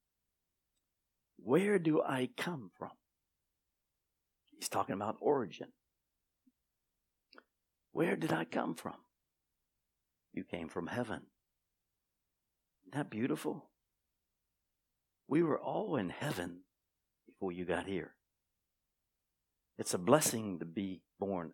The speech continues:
after the resurrection and to know that I'm sent from heaven. So God already knows you're gonna succeed if you obey. Number three,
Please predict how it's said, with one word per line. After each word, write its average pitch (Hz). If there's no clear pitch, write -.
after 104
the 80
resurrection 71
and 95
to -
know 107
that 92
I'm 87
sent -
from 85
heaven. 98
So 110
God 160
already 117
knows 151
you're 107
gonna 87
succeed -
if 85
you 85
obey. 80
Number 95
three, 120